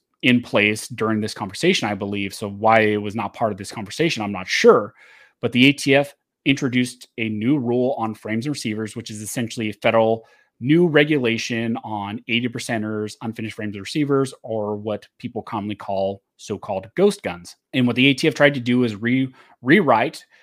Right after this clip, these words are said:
the federal laws, you know, through executive fiat on their own, change the rule, go back on some of the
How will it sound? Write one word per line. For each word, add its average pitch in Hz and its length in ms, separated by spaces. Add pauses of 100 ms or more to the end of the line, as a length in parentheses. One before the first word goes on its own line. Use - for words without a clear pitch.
(220)
the 110 100
federal 139 420
laws, 117 560 (240)
you 110 160
know, 104 120
through 123 420
executive 117 580 (100)
fiat 123 640 (120)
on 123 180
their 170 220
own, 98 280 (480)
change 165 400
the 190 140
rule, 123 300
go 120 140
back 117 280
on 131 100
some 123 200
of 120 80
the 117 300